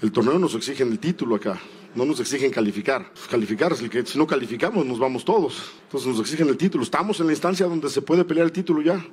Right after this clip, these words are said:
Logramos pasar todo el torneo con las circunstancias que nos rodearon.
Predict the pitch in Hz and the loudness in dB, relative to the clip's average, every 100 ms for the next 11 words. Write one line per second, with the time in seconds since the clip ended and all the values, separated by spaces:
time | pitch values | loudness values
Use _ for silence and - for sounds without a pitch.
0 | 117 120 151 175 - 131 151 143 - - | 2 4 4 2 0 0 -2 -2 -10 -6
1 | 139 170 165 131 123 107 127 139 156 165 | 0 4 4 2 -2 2 2 4 4 2
2 | 95 - - - 110 113 113 110 110 110 | -2 -10 -12 -2 0 2 2 4 4 4
3 | 107 107 101 113 131 135 131 117 113 110 | 2 0 -2 0 0 -2 -4 -4 -2 2
4 | 123 143 170 | 4 4 2